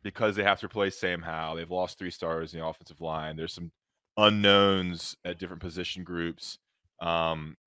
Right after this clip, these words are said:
so they're not being talked about much. Like, I don't, I don't feel the same vibe, the same hype, but I do think they have a lot of talent in the fourth year of, of recruiting under Mac. And I think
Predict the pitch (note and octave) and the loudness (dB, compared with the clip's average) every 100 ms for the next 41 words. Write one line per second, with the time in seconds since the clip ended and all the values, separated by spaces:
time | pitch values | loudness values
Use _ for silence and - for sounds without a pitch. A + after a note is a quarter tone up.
0 | _ - - G#2 G2 G2+ G2+ G#2 G2+ F2+ | _ -12 2 4 6 6 4 2 0 -2
1 | G#2+ G#2+ C#3+ C#3 - A2+ B2+ C#3 B2+ C3 | -4 -2 -6 -8 -2 0 0 0 0 0
2 | D3 - - F#2+ F#2 G#2+ A#2 A#2+ A2 _ | -2 -4 -4 -4 -2 0 2 2 -2 _
3 | _ _ - - A#2+ A#2 - B2 A2+ A2 | _ _ -14 -4 -2 -2 -4 -2 -2 0
4 | A#2 G#2 F#2 F#2+ A2 A2+ A2 - _ _ | -2 0 2 4 6 4 2 -6 _ _
5 | - - A2 F#2+ G#2 A2 A2+ A2+ A2+ A2 | -8 -2 -2 2 4 4 4 2 2 2
6 | A2+ B2+ - B2 A2+ A2 G#2 G#2 F#2+ F2+ | 0 -2 0 -2 0 0 4 2 2 0
7 | F2+ F#2 G2+ E2 - G#2+ A2+ G2 F2+ _ | 2 2 2 -4 -8 0 2 2 -2 _
8 | _ _ - F#2+ F#2 - G2+ F#2+ F#2+ F#2+ | _ _ -8 -4 -4 -2 -4 -4 -4 -2
9 | F#2+ F#2 F2+ _ - F2+ F2 E2 F2+ E2 | 2 0 -2 _ -8 -4 -4 -4 -4 -4
10 | F2+ - G#2 G#2 F2+ E2 E2 A2 F2+ - | -6 -6 -4 -2 -4 -6 -4 -4 -6 -10
11 | - E2+ G2+ F#2+ | -14 -10 -6 -6